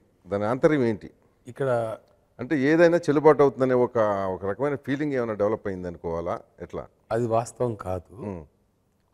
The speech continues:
Speaker 2: ఇది, ఇది ఏంటంటే ఫ్యాక్చువల్‌గా చెప్పాలంటే ఇది విద్వత్ విషయాలకు సంబంధించిన విషయం. లాంగ్వేజ్, భాష, దానికి సంబంధించిన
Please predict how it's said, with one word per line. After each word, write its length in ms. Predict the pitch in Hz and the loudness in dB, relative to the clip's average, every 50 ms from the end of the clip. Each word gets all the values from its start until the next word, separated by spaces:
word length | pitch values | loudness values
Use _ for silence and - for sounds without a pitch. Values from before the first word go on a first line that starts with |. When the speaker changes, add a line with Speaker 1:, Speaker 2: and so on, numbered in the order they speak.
| _ - | _ -16
Speaker 2:
ఇది, 580 | 113 110 117 117 117 113 110 110 107 107 110 _ _ _ _ _ _ _ - | -14 -10 -8 -8 -6 -6 -6 -8 -10 -12 -16 _ _ _ _ _ _ _ -16
ఇది 180 | 107 107 104 | -14 -12 -12
ఏంటంటే 680 | 107 110 120 123 117 117 - 120 101 90 92 123 - _ _ _ _ _ _ _ _ _ _ _ _ _ _ _ _ _ _ _ _ _ _ _ _ _ _ _ _ _ | -10 -8 -6 -6 -6 -6 -6 -8 -8 -8 -10 -14 -18 _ _ _ _ _ _ _ _ _ _ _ _ _ _ _ _ _ _ _ _ _ _ _ _ _ _ _ _ _
ఫ్యాక్చువల్‌గా 600 | - 117 110 - _ _ - - 156 147 139 135 | -2 -2 -2 -2 _ _ 2 6 6 8 8 6
చెప్పాలంటే 520 | 120 - 107 101 - - 95 90 80 73 - _ _ _ _ _ _ _ _ _ _ _ _ _ _ _ _ _ _ _ _ _ _ _ _ _ _ _ _ _ _ _ _ _ _ _ _ _ _ _ _ _ - | 2 0 -4 -8 -6 -6 -8 -8 -8 -12 -18 _ _ _ _ _ _ _ _ _ _ _ _ _ _ _ _ _ _ _ _ _ _ _ _ _ _ _ _ _ _ _ _ _ _ _ _ _ _ _ _ _ -10
ఇది 400 | 120 117 110 107 107 107 110 107 _ _ _ _ - | -8 -6 -6 -6 -8 -8 -10 -14 _ _ _ _ -12
విద్వత్ 640 | 98 101 113 113 110 113 127 143 170 160 - - - | -6 -4 -4 -4 -4 2 8 8 8 8 8 4 -2
విషయాలకు 580 | 131 127 - - 143 139 139 135 135 131 123 - | -2 -2 0 2 4 6 6 6 4 4 0 -2
సంబంధించిన 640 | - - 120 120 117 113 110 107 98 - - 101 | -6 -8 -6 -4 -2 -2 -2 -4 -6 -6 -6 -6
విషయం. 280 | 90 87 - - 87 - _ _ _ _ _ _ _ _ _ _ _ _ _ _ _ _ _ _ _ _ _ _ _ _ _ _ _ _ _ _ 101 | -6 -6 -8 -12 -18 -20 _ _ _ _ _ _ _ _ _ _ _ _ _ _ _ _ _ _ _ _ _ _ _ _ _ _ _ _ _ _ -6
లాంగ్వేజ్, 680 | 107 107 107 107 107 113 107 98 98 92 85 85 85 87 90 _ _ _ - | -2 0 2 2 2 2 0 0 0 -2 -4 -8 -16 -20 -20 _ _ _ -14
భాష, 340 | 82 82 90 92 87 - - - _ _ _ _ _ _ _ _ _ _ _ _ _ _ _ _ _ _ _ _ _ _ | -6 -4 -2 -2 -2 -4 -8 -16 _ _ _ _ _ _ _ _ _ _ _ _ _ _ _ _ _ _ _ _ _ _
దానికి 200 | 104 104 104 95 | -10 -8 -8 -8
సంబంధించిన 640 | - 101 104 107 107 107 101 101 104 98 92 90 95 | -8 -8 -6 -4 -4 -4 -4 -6 -6 -8 -8 -10 -12